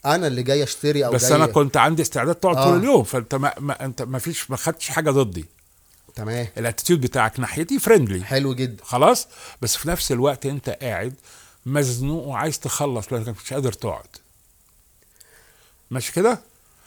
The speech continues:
Speaker 2: دي إزاي؟
Speaker 1: بالكرسي.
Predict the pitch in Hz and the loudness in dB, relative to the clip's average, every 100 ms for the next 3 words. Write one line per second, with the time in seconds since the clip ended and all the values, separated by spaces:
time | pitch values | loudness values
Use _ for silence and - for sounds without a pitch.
0 | _ _ _ 120 127 139 117 101 82 - | _ _ _ -4 0 0 0 -4 -8 -14
1 | _ _ _ _ _ _ _ _ 113 107 | _ _ _ _ _ _ _ _ -20 -10
2 | 123 123 151 - - | -10 -4 -4 -2 -6